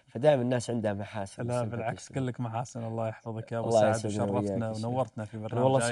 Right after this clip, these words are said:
Speaker 1: سعيد يا شيخ مشاري.
Speaker 2: حكاية و-، و-، وأشكرك على هالعنوة، جزاك الله خير،
Speaker 1: آه،
Speaker 2: جيتنا
Speaker 1: الشيخ
Speaker 2: اليوم وصلت.
Speaker 1: مشاري، آه، الخ-، في أي مكان فيه الخير اذهب.
Speaker 2: الله يجزاك
Speaker 1: لعل
Speaker 2: خير.
Speaker 1: يمكن هذه الجلسة اللي جلسناها،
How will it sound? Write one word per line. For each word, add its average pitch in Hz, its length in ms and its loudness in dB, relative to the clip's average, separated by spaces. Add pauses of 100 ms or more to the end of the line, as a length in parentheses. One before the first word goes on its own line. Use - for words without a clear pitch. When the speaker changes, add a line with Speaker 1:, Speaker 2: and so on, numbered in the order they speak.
Speaker 1:
سعيد 131 140 0
يا 110 60 -4
شيخ 110 260 -8
مشاري. 117 300 -2
Speaker 2:
حكاية 117 260 0
و-، 120 320 -6
و-، - 160 -12 (260)
وأشكرك 143 480 -2
على 139 240 4
هالعنوة، 135 720 2
جزاك 117 320 -4
الله 120 160 -2
خير، 104 360 -6
Speaker 1:
آه، - 40 -6
Speaker 2:
جيتنا 110 340 -4
Speaker 1:
الشيخ 107 100 -4
Speaker 2:
اليوم 117 240 0
وصلت. 113 180 -4
Speaker 1:
مشاري، 117 340 -2 (440)
آه، 69 300 -8
الخ-، 113 320 -6
في - 180 -10
أي 147 120 2
مكان 131 300 -2
فيه 127 140 -4
الخير 113 300 -4 (100)
اذهب. 95 260 -10 (160)
Speaker 2:
الله 120 280 -2
يجزاك 104 280 -6
Speaker 1:
لعل 135 160 4
Speaker 2:
خير. 127 100 2
Speaker 1:
يمكن 123 200 -4
هذه 123 280 -2
الجلسة 120 300 -2
اللي 113 120 -6
جلسناها، 123 800 -6